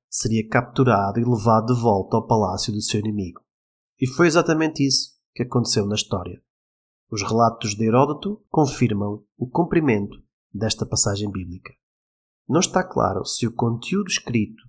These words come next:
desta estela recentemente encontrada no Egito em dois mil e vinte e um, ainda não totalmente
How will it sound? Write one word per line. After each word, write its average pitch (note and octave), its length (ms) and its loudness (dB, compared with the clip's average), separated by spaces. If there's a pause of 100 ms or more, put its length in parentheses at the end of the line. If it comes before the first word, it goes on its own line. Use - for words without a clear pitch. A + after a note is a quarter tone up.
(100)
desta G2 460 -8
estela A#2 600 2
recentemente C3 720 -2
encontrada A2+ 680 -2
no G#2+ 160 -4
Egito A2 440 -4
em F#2+ 80 -10
dois G#2 220 -8
mil B2+ 160 -2
e A2+ 80 -2
vinte G#2+ 320 -8
e A2+ 80 0
um, D#3 200 -2 (680)
ainda C3 480 6
não B2+ 360 4
totalmente A2 600 -2